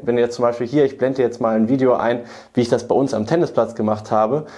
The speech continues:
Das habe ich mit neuen Blazepots aufgenommen, aber die Abstände sind immer wieder gleich.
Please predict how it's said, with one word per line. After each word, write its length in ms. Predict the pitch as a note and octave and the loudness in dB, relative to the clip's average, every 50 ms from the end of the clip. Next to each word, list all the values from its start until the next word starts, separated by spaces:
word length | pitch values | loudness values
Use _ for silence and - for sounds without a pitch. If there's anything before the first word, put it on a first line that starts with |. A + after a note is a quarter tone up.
| - - _ _ _ _ _ _ | -20 -20 _ _ _ _ _ _
Das 180 | - A#2 - D3 | -2 -2 2 2
habe 140 | C#3+ C3+ C3+ | 0 0 0
ich 60 | A#2 | -2
mit 140 | B2 A2+ G#2 | -2 -2 0
neuen 300 | A#2+ B2+ D3 D#3+ D#3 A2+ | 2 2 2 2 0 2
Blazepots 560 | B2+ C#3 D3 D3 - - C3+ B2 - - - | 2 2 0 0 -2 -2 -2 -2 -2 -2 -2
aufgenommen, 460 | A#2 A#2 - - A2+ A#2+ C#3 C3+ - - - - - - - | -2 -2 -2 -2 -4 -4 -4 -4 -6 -12 -18 -20 -20 -10 -2
aber 180 | - A2 A#2+ A#2 | 0 2 2 2
die 320 | A#2 A#2+ A#2+ A#2+ A#2+ - - - - - - | 2 2 0 0 -2 -6 -16 -20 -18 -2 -2
Abstände 440 | F3+ G3 - - F#3+ E3+ C#3+ B2+ | -2 -2 -2 -4 0 0 2 2
sind 240 | G#2+ A2+ A#2 A2 A#2+ | 2 0 0 0 2
immer 240 | C3 C#3 C3+ C3 B2+ | 2 2 2 0 0
wieder 220 | C3+ C3+ B2+ B2 | 0 0 0 0
gleich. 420 | A2 C3 C#3+ C#3+ B2+ G#2+ G2 - | 2 2 2 2 2 -2 -4 -8